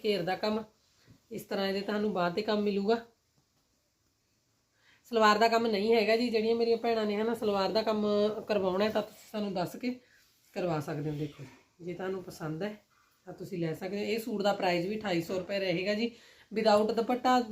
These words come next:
ਆਪਾਂ ਤੁਹਾਨੂੰ ਸੂਟਾਂ ਦੇ ਪ੍ਰਾਈਸ ਦੱਸ ਰਹੇ ਹਾਂ ਜੀ, ਬਾਕੀ ਤੁਹਾਡੀ ਚੁਆਇਸ ਹੈ। ਜੇ ਤੁਸੀਂ without ਦੁਪੱਟਾ ਲੈਣਾ ਤਾਂ ਤੁਸੀਂ without ਦੁਪੱਟਾ ਵੀ ਲੈ ਸਕਦੇ ਹੋ।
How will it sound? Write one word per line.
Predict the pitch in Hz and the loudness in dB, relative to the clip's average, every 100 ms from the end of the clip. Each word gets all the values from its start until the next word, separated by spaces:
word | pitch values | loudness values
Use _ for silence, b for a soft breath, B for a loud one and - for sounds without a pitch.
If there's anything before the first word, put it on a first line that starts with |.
| 220 | -4
ਆਪਾਂ | 214 226 | 0 -2
ਤੁਹਾਨੂੰ | 220 220 220 | 0 0 0
ਸੂਟਾਂ | 220 226 214 208 | -2 -6 -2 -2
ਦੇ | |
ਪ੍ਰਾਈਸ | 214 208 180 180 | -2 0 0 0
ਦੱਸ | 190 190 | -2 -2
ਰਹੇ | 220 | 0
ਹਾਂ | 226 | 0
ਜੀ, | 233 233 - b b b b b _ - | 0 -2 -6 b b b b b _ -6
ਬਾਕੀ | 139 - 226 | -4 -4 -2
ਤੁਹਾਡੀ | 220 233 202 | 0 2 0
ਚੁਆਇਸ | 196 202 202 247 | 0 0 0 0
ਹੈ। | 240 - - - - - | -2 -6 -20 -20 -20 -14
ਜੇ | 190 214 | -6 -4
ਤੁਸੀਂ | 233 233 | -2 -2
without | 208 196 190 | 2 2 0
ਦੁਪੱਟਾ | - 233 240 | -2 0 2
ਲੈਣਾ | 226 214 | 2 2
ਤਾਂ | 214 214 | 2 0
ਤੁਸੀਂ | - 220 | -4 -6
without | 185 180 180 | 0 4 4
ਦੁਪੱਟਾ | 208 214 226 226 | 2 0 2 2
ਵੀ | 226 | 2
ਲੈ | 214 | 2
ਸਕਦੇ | 208 208 | 2 0
ਹੋ। | 214 | -2